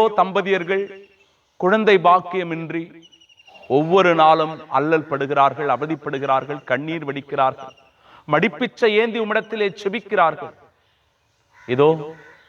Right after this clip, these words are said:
இந்த செல்வத்தாய், செல்வ மாதா அவர்கள் மீது இரக்கம் கொண்டு அவர்களுக்காக பரிந்து பேசுவதின் வழியாக,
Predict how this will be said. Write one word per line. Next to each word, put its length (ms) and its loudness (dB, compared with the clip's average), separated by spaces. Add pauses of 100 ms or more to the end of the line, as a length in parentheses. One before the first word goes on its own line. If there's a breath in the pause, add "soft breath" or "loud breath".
(120)
இந்த 220 -4 (100)
செல்வத்தாய், 760 2 (680)
செல்வ 340 4
மாதா 400 6 (1120)
அவர்கள் 340 -2
மீது 400 -2
இரக்கம் 420 -2
கொண்டு 240 -2
அவர்களுக்காக 720 2
பரிந்து 380 -2
பேசுவதின் 560 0
வழியாக, 400 4